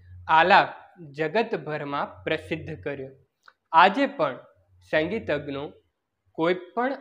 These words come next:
આલાપને ગાવાનું શરૂ કરે એ પહેલા નોમ તોમ ધારાનામા તાના રીરી આલાપ ગાઈને તાના રીરીને શ્રદ્ધાંજલિ આપે છે.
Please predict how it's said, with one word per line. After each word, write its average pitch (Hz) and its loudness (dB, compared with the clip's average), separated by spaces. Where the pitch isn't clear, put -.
આલાપને 156 2
ગાવાનું 165 2
શરૂ 147 -6
કરે 139 -6
એ 156 -2
પહેલા 170 0
નોમ 160 -4
તોમ 180 -4
ધારાનામા 147 -2
તાના 135 -6
રીરી 151 -4
આલાપ 165 0
ગાઈને 147 -2
તાના 175 2
રીરીને 147 -4
શ્રદ્ધાંજલિ 147 -6
આપે 131 -6
છે. 135 -18